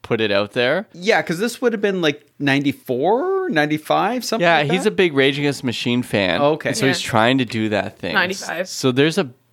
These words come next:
Speaker 1: song called Mean Machine on there
Speaker 2: Yes.
Speaker 1: that Beavis and Butthead featured and gave it the thumbs up.
Speaker 2: Oh, really?
Speaker 1: Now, to us, I,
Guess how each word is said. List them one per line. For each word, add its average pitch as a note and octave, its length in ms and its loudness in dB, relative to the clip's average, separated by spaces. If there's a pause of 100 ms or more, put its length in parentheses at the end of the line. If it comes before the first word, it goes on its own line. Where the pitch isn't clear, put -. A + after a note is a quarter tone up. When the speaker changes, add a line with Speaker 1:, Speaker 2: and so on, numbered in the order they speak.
(120)
Speaker 1:
song B2 380 2
called G2+ 260 -2
Mean A2 300 0
Machine C3+ 400 0
on C3 240 2
there C3+ 320 0
Speaker 2:
Yes. - 380 -2
Speaker 1:
that A#2 220 0
Beavis B2+ 360 2
and A2+ 120 2
Butthead G#2 460 -2
featured - 580 -6 (300)
and A#2 140 2
gave G#2+ 240 0
it - 140 -2
the - 80 -20
thumbs G2 380 -2
up. - 300 -4 (280)
Speaker 2:
Oh, D3+ 200 -2
really? C#3+ 480 0
Speaker 1:
Now, C3 100 4
to B2 100 4
us, A#2 300 2
I, B2 80 0